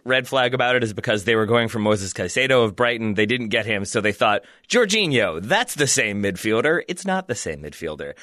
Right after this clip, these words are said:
but he is really, really good. And, and I, and I think he's one who gets dismissed at times by Chelsea fans and, and by neutrals and pundits alike.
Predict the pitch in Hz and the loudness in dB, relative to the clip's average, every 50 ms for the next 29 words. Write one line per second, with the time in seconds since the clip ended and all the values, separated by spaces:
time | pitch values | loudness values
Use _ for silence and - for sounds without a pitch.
0 | - - - _ - 131 147 147 147 180 185 185 185 196 202 190 160 131 117 107 | -20 -20 -20 _ -2 -2 -2 -2 0 0 0 2 4 4 4 4 4 2 -2 -4
1 | - _ - _ _ _ _ - 151 156 170 202 208 185 160 139 135 131 139 156 | -8 _ -20 _ _ _ _ -18 -12 -4 -2 0 2 2 2 2 0 0 2 2
2 | 185 160 127 113 117 117 127 180 196 143 98 76 71 - - 127 127 139 - 147 | 2 2 2 2 0 0 2 2 2 2 2 -2 -4 -4 -2 0 0 0 0 0
3 | 143 139 139 135 127 - 127 127 127 120 127 147 139 - - 139 143 131 123 127 | 2 2 2 0 0 0 0 0 0 0 -2 -6 -8 -6 -6 -4 -4 -2 0 2
4 | 127 123 117 110 104 113 107 104 104 101 98 - - - - - - _ - - | 2 2 2 0 0 0 0 2 2 0 -2 -4 -8 -20 -20 -20 -20 _ -4 -2
5 | 131 123 - - 113 117 - - 143 160 165 - - 139 - - 131 131 135 131 | -2 -2 -2 -2 -2 -2 0 2 0 0 0 0 -2 -4 -4 -2 -2 -2 -2 -2
6 | 123 - - 92 87 - 135 139 131 - 135 123 - 120 120 117 113 113 113 113 | -4 -2 -4 -2 0 0 0 0 0 0 -2 -2 0 0 2 2 2 2 2 2
7 | 98 107 104 104 - - 107 101 92 98 98 101 110 120 110 - - 117 110 107 | 2 0 0 0 -2 -2 -2 2 2 2 2 2 2 0 0 2 2 2 4 4
8 | 104 107 98 98 95 113 110 101 101 - - 95 92 104 117 139 156 - | 2 0 -2 -4 -2 -2 -2 -2 -2 -4 -4 -2 0 2 2 0 0 -4